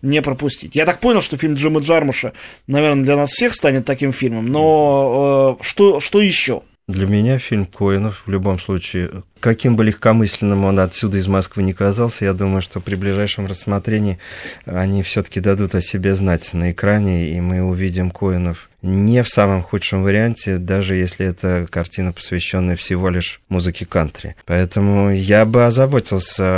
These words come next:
Speaker 2: э, тем, чтобы занять очередь заранее на их фильм. Но это, как правило, на, в Каннах, как, э, вы знаете, заранее ясно, на кого будет то, что <laughs> называется у нас лом.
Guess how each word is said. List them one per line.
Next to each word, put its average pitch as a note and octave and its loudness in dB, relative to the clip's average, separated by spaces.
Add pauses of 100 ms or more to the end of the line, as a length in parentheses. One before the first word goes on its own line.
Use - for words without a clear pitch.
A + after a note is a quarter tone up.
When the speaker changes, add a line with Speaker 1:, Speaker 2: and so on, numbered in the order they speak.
(140)
Speaker 2:
э, F2+ -2
тем, F#2+ -2
чтобы F2 -6
занять F#2 0
очередь E2+ -4
заранее E2+ 0 (180)
на F2+ 2
их - -4
фильм. F#2+ 0 (120)
Но A2 2 (180)
это, B2+ 0
как B2 0
правило, C#3+ 4
на, G#2 2
в - -6
Каннах, C3+ 2
как, - -4
э, F#2+ -2 (160)
вы F2+ -6
знаете, G#2+ -2 (100)
заранее G#2 2
ясно, F#2 -2
на F2 -2
кого A2 2
будет G#2 -2 (120)
то, G2+ -4
что - -2
<laughs> E2+ 4
называется G2+ 2
у G2 2
нас G2+ 0
лом. G2 0